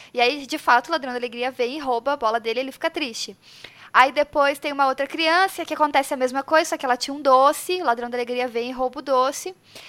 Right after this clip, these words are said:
E aí no final tem a missionária, que é a criança que tá, tipo, feliz, mas ela não tem nada, ela só tá feliz. E aí a menininha fala, tipo, "Ah, mas,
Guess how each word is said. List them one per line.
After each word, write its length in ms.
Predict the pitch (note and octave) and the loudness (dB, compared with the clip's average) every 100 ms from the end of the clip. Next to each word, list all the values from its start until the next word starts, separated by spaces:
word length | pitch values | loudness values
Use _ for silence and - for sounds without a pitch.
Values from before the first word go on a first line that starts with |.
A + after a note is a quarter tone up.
| - C4+ | -6 2
E 40 | |
aí 100 | C#4+ | 2
no 100 | D#4+ | 0
final 680 | - F4+ C4+ B3 C4+ F4 - - _ | -6 2 6 8 6 2 -6 -20 _
tem 180 | D4 C#4 | -4 0
a 100 | D4+ | 2
missionária, 760 | D4+ D4+ F#4 D#4+ A#3 A3+ B3+ F4+ - - - - | 0 0 0 2 2 2 2 -2 -4 -20 -20 -12
que 100 | D4+ | -2
é 160 | B3 A#3 | 2 2
a 60 | A#3+ | 2
criança 600 | D#4 D4 A#3+ A#3 - C#4+ | -2 0 0 -2 -8 -16
que 100 | C#4+ | -6
tá, 200 | A3+ A3 | -4 -4
tipo, 600 | - - A#3 A3 G#3 A3 _ _ _ | -8 -6 -4 -4 -6 -12 _ _ _
feliz, 760 | - C#4+ C4 B3+ B3+ F4+ - | -4 -4 -2 -6 -4 -6 -8
mas 200 | D4+ D4+ D#4 | -4 -2 0
ela 140 | D#4 | -2
não 140 | D#4+ | -4
tem 160 | E4 F4 | -6 -6
nada, 340 | B4+ A4+ B3 | 0 0 0
ela 120 | A3 A3+ | -6 -6
só 100 | B3 | -8
tá 100 | B3 | -6
feliz. 440 | F#4 F#4+ D4+ C4+ - _ - - - | -4 -4 -4 -6 -16 _ -20 -20 -6
E 120 | C4+ | 2
aí 200 | B3+ C4 | 2 2
a 60 | C4+ | -2
menininha 440 | C#4+ C#4 C#4 D4 | -4 -4 -4 -4
fala, 240 | - C#4+ | -2 -2
tipo, 240 | D4 - E4+ | -4 -4 0
"Ah, 180 | F#4+ D#4 | 2 2
mas, 440 | A#3+ A3+ - | -4 -10 -14